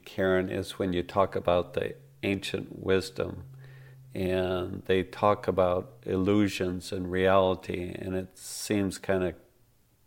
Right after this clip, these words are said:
you know, mysterious and cryptic and,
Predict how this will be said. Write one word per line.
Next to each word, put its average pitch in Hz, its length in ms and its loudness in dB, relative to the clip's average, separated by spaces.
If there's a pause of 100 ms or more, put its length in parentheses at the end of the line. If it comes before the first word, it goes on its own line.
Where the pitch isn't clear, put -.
(120)
you 92 120 -2
know, 90 160 0
mysterious 92 920 2
and 90 300 -6
cryptic - 720 2
and, 87 240 -4